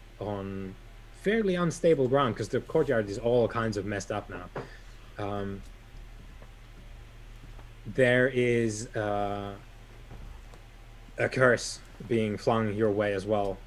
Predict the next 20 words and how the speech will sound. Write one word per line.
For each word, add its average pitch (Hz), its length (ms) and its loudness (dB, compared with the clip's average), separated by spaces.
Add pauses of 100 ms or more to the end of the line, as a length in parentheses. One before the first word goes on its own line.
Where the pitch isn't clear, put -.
Uh, 98 340 -2 (800)
one 120 160 2
of 113 120 -2
the 110 380 4
girls, 110 480 4
uh, 98 260 -2
I 101 80 -6
think, 113 220 -2 (200)
bites 117 280 2
off 117 340 4
her 104 460 4 (140)
thumb 117 360 0 (720)
and 101 360 0 (100)
spits - 560 2 (300)
blood 110 260 2
at 113 120 -4
you, 131 200 4 (400)
uh, 95 340 -8
which - 360 -4 (720)
will 101 440 2